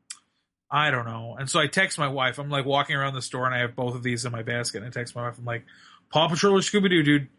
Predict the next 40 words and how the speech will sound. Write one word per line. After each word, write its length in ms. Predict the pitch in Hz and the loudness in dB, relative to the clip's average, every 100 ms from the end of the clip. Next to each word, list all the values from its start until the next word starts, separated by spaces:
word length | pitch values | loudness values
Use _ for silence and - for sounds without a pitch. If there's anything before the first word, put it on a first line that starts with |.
| _ _ _ - | _ _ _ 0
Hurry. 360 | 170 165 127 - _ | 4 4 2 -4 _
<laughs> 240 | _ - - | _ -12 -2
Paw 360 | 196 - 185 | 0 2 2
Patrol 360 | 170 202 190 214 | 2 2 2 2
or 20 | |
Scooby-Doo? 580 | 185 214 208 180 147 123 - - - _ - | 0 0 0 2 0 -4 -8 -20 -20 _ 0
I 120 | 147 | 2
gotta 180 | 165 165 | 4 2
get 160 | 175 | 0
this 160 | 180 165 | 0 -2
home 220 | 185 180 | -2 -4
and 120 | 165 | -4
pack 200 | 147 165 | 0 0
a 60 | 175 | 0
lunch." 440 | 160 127 - - _ _ _ _ _ _ _ | -4 -6 -10 -18 _ _ _ _ _ _ _
Um, 760 | 143 147 147 139 135 127 131 127 _ - | -4 0 2 4 2 0 -6 -16 _ -2
and 220 | 151 151 | 2 2
while 200 | 170 190 | 2 2
I'm 120 | 180 | 2
waiting 560 | 170 196 196 151 147 147 | 2 2 4 2 0 -6
for 160 | - 139 | -4 2
her 160 | 147 | 2
to 120 | 143 | 4
answer 320 | 170 240 - 139 | 2 0 -2 -2
me, 220 | 131 135 | 0 2
I 120 | 120 | 0
go 180 | 139 156 | 2 2
ahead 160 | 156 151 | 2 2
and 80 | |
I 80 | 139 | 0
go 180 | 139 151 | 0 -2
and 120 | 135 | -2
scan 460 | - - 139 151 175 | -6 -4 0 0 -2
them. 260 | 214 277 - _ _ _ _ _ - - _ | -6 -10 -20 _ _ _ _ _ -20 -20 _
And 220 | 170 170 175 | 2 2 4
they 100 | 170 | 2
were 120 | 151 | 2
two 180 | - 220 | 0 2
dollars 360 | 175 160 139 | 4 4 2
each. 440 | 131 123 - - | -2 -6 -12 -12